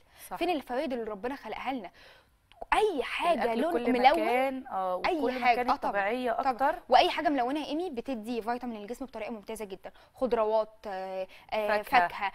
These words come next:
Speaker 2: وبلاش الفاكهة يا جماعة بالليل
Speaker 1: أنت
Speaker 2: عشان
Speaker 1: لسه
Speaker 2: بالليل
Speaker 1: قايلة على
Speaker 2: بتتحول.
Speaker 1: البنجر برضو
Speaker 2: طبعا.
Speaker 1: فوايده كتيرة جدا.
Speaker 2: كبيرة جدا جدا، وللأنيميا فوق الممتاز. نرجع بقى للمرضعات زي ما أنتي قلتي.
Speaker 1: آه، للحامل. أنا لسه والدة وبعاني بقى من ال-،
Speaker 2: بترضعي طبيعي؟
Speaker 1: السيلوليت.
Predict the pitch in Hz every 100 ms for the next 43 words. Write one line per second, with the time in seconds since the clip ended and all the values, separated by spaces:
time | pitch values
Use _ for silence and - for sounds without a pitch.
0 | - 214 233 254 269 240 - 233 208 226
1 | 220 208 220 247 - 226 226 202 190 214
2 | 190 175 214 214 190 180 165 190 190 175
3 | 170 226 185 160 170 165 196 165 160 -
4 | - 233 196 233 247 262 220 208 233 214
5 | 208 208 233 233 220 208 196 - 220 262
6 | 247 262 240 226 220 247 233 - - _
7 | 240 247 214 208 - 202 202 190 196 196
8 | 202 190 - - 196 196 180 175 180 190
9 | 202 202 185 180 185 196 220 - 185 349
10 | 247 294 349 302 190 175 170 196 185 -
11 | 185 180 170 170 165 160 _ - 190 240
12 | 214 277 330 277 240 339 381 554